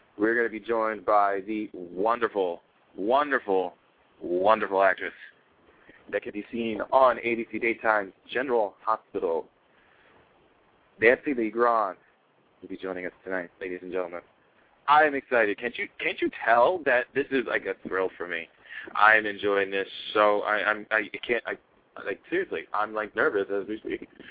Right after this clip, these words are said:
Yet I tweet at her all the time. Why should I be nervous? But that's just me being excited. What can I tell you? So if you guys wanna get in on the conversation, you wanna talk to the actress herself, you can call in at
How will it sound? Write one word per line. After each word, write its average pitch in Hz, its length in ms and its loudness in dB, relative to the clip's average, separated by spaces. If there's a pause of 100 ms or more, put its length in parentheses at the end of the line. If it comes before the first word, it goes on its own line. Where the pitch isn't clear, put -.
(120)
Yet 123 220 0
I 120 100 2 (420)
tweet 240 200 -6
at 104 80 -4
her 98 160 0
all 104 160 2
the - 100 -16
time. 165 300 -6
Why 104 240 4
should 123 100 -4
I 120 100 4
be 120 140 -6
nervous? 170 320 -4 (320)
But 117 220 8 (100)
that's 110 300 -4
just 135 180 -6
me 104 160 0
being 113 220 -6
excited. - 520 -10 (760)
What 240 120 -6
can 277 120 -6
I 269 100 -4
tell 302 180 2
you? 277 160 -2 (880)
So 165 200 8
if 151 120 4
you 202 80 -10
guys 202 320 4
wanna 156 200 -2
get 147 160 4
in 131 60 4
on 135 120 4
the 131 80 -4
conversation, 107 640 -2 (800)
you 95 80 -6
wanna 98 200 0
talk 113 280 0 (100)
to 95 320 -2 (260)
the 90 160 -6
actress 85 440 -8
herself, 104 520 -4 (520)
you - 180 -14
can 185 160 -10
call 175 280 2
in 226 140 -8 (840)
at 110 100 -4